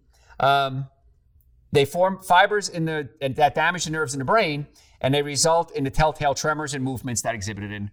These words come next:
Parkinson's disease. So where do these syn-, uh,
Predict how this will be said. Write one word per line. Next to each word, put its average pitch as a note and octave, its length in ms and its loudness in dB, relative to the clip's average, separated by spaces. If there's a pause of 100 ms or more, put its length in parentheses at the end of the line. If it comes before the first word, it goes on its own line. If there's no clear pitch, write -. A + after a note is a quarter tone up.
(160)
Parkinson's F#2+ 440 0
disease. - 400 -14 (540)
So - 160 -2
where D#3 200 0
do G#3+ 60 -2
these A3 200 -2
syn-, E3 220 -4 (260)
uh, C3+ 300 4